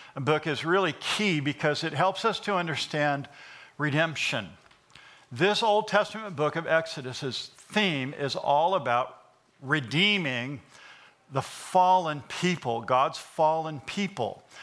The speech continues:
And he redeems them in such a wonderful way. So what I've, I've chosen to do tonight, rather than to finish our study tonight, because we've got Christmas coming up,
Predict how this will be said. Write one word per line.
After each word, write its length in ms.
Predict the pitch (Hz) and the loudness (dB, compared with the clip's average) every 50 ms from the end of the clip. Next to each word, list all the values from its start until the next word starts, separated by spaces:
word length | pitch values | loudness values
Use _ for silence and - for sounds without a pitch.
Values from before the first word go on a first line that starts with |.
| - - - - - - - - _ - 139 | -18 -18 -18 -20 -20 -20 -20 -20 _ -4 -4
And 120 | 135 120 | -2 0
he 140 | 110 156 160 | 0 0 0
redeems 560 | 147 147 147 127 165 190 214 226 208 - - | 0 0 0 2 2 2 2 0 -2 -4 -2
them 260 | - 147 143 151 151 | 0 0 0 0 0
in 100 | 147 139 | -2 -6
such 300 | 123 - - 160 143 - | -4 -2 -2 -2 0 0
a 60 | 175 165 | -2 0
wonderful 520 | 143 143 147 151 151 - - 175 160 139 | 2 2 0 0 -2 -4 -2 -2 0 2
way. 360 | 123 117 110 110 113 110 127 117 - - - - - - | 2 2 2 2 2 0 -2 -6 -12 -18 -18 -18 -16 -8
So 140 | - - 185 | -2 0 2
what 160 | 190 214 240 | 4 4 4
I've, 200 | 247 233 185 - - - | 4 2 0 -2 -6 0
I've 200 | - 165 160 - | 0 0 0 0
chosen 380 | - - 226 240 233 180 220 220 | -2 0 2 2 2 0 -2 0
to 120 | 196 175 | 0 0
do 160 | 143 160 175 | 2 2 2
tonight, 460 | 160 151 143 135 143 151 156 147 143 - | 2 2 0 2 4 4 4 2 0 0
rather 260 | 147 175 208 226 254 | 2 4 4 2 2
than 220 | 226 254 240 190 | -2 -2 -2 -2
to 60 | 156 143 | -2 -4
finish 680 | - - - - - 196 202 185 160 131 123 - - | -6 -8 -10 -2 0 2 2 2 0 -2 -2 -2 -4
our 140 | 139 127 - | -4 -4 -4
study 320 | - - - 143 131 127 | -4 -2 0 0 0 0
tonight, 420 | 120 - - 147 131 131 131 123 | -4 -8 -4 0 0 0 0 -2
because 380 | 123 123 - - 147 127 113 - | -6 -8 -2 -2 -2 -2 -2 -4
we've 140 | 160 143 127 | -8 -6 0
got 260 | - 147 135 - - | 2 2 2 0 -2
Christmas 440 | - 180 170 - - - 165 143 - | -6 -4 -4 -4 -6 -8 -8 -8 -8
coming 300 | - - 160 156 143 127 | -6 -6 -4 -4 -2 -2
up, 260 | 117 117 - - - | -4 -4 -6 -18 -20